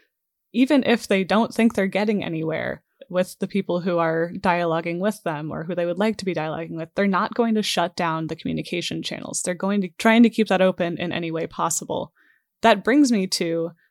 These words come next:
something that Pope Francis said on the religious side of this conflict. He was giving a speech to the Pontifical Council for Promoting Christian Unity,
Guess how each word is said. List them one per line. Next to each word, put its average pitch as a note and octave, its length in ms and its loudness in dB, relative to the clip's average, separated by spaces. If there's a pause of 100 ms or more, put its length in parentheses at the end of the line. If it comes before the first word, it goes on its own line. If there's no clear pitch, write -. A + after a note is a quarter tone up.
(140)
something F3+ 600 0
that F3 180 0
Pope - 160 -4
Francis F3+ 400 -4
said F3 500 0
on F3 280 -2
the F3+ 100 0
religious G#3 480 2
side E3 220 -2
of E3 80 -8
this E3+ 180 -2
conflict. E3 680 -8
He - 180 -2
was G#3+ 220 4
giving B3 240 4
a A3 40 2
speech G3+ 420 -2
to - 120 -4
the F#3+ 80 -4
Pontifical G3 640 -2
Council F3+ 380 -6
for F3 140 -6
Promoting F3 380 -6
Christian F3 420 -6
Unity, F3 460 -2